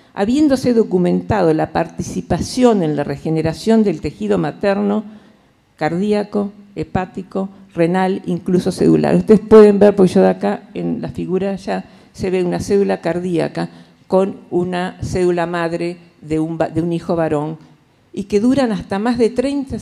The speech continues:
años posteriores al parto, se han visto estas células maternas regenerando los tejidos de la madre.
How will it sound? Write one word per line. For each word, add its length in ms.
años 580
posteriores 680
al 140
parto, 520
se 160
han 160
visto 280
estas 280
células 420
maternas 600
regenerando 640
los 160
tejidos 420
de 80
la 100
madre. 380